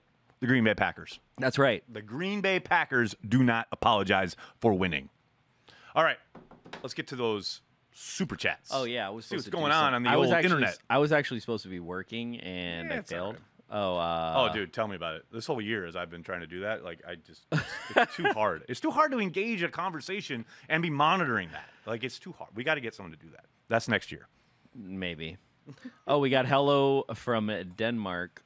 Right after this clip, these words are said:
Speaker 2: Oh, wait.
Speaker 1: Denmark, what's
Speaker 2: I
Speaker 1: up?
Speaker 2: don't know how to, how do I, oh, here, I'm adding to the queue.
Speaker 1: How do I do this?
Speaker 2: How do
Speaker 1: Corey,
Speaker 2: I do
Speaker 1: Corey's
Speaker 2: this?
Speaker 1: been gone since
Speaker 2: It's been
Speaker 1: March.
Speaker 2: a
Speaker 1: He doesn't even
Speaker 2: while.
Speaker 1: remember how to do
Speaker 2: It's
Speaker 1: anything.
Speaker 2: been a hot minute.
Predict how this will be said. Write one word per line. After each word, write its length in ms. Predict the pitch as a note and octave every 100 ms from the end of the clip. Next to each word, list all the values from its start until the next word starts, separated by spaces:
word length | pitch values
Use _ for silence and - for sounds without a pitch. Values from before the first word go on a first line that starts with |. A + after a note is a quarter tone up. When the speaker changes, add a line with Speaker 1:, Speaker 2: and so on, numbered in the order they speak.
| -
Speaker 2:
Oh, 140 | F2
wait. 80 | E2
Speaker 1:
Denmark, 360 | E4+ D4 A3+
what's 140 | B3+ B3+
Speaker 2:
I 40 |
Speaker 1:
up? 60 | D4+
Speaker 2:
don't 80 | A#2
know 120 | A2
how 160 | A2+ G#2
to, 220 | F#2 -
how 140 | - G2
do 140 | G#2+
I, 160 | G2 - F2+
oh, 180 | D#2 C#2+
here, 200 | G#2+ G2
I'm 140 | G2+
adding 260 | A#2 A#2+ A#2+
to 140 | A2+
the 80 | F#2
queue. 320 | - - D#2 D2+ -
Speaker 1:
How 180 | -
do 100 | G3+
I 120 | G#3+ F3+
do 180 | D#3+
this? 420 | C3+ F#2+ - - -
Speaker 2:
How 140 | - G#4
do 60 | A#4+
Speaker 1:
Corey, 80 | D#4+
Speaker 2:
I 160 | A#3+
do 180 | E3+ C3+
Speaker 1:
Corey's 240 | A3+ C4+ A3+
Speaker 2:
this? 80 |
Speaker 1:
been 160 | G3+ F#3
gone 260 | D#3 D#3+ D3
since 220 | C3+ G#2+
Speaker 2:
It's 0 |
been 80 | A2+
Speaker 1:
March. 180 | B3
Speaker 2:
a 40 | A#3
Speaker 1:
He 40 |
doesn't 260 | E3 C3+ A#2
even 40 | A2+
Speaker 2:
while. 60 | A2+
Speaker 1:
remember 280 | A2+ A#2 G2+
how 80 |
to 60 | F#2+
do 140 | F2+
Speaker 2:
It's 120 | F2 D#2+
Speaker 1:
anything. 100 | D2+
Speaker 2:
been 180 | E3
a 80 | D#3+
hot 260 | C#3+ B2 F2+
minute. 440 | G2 G2+ F2+ D#2+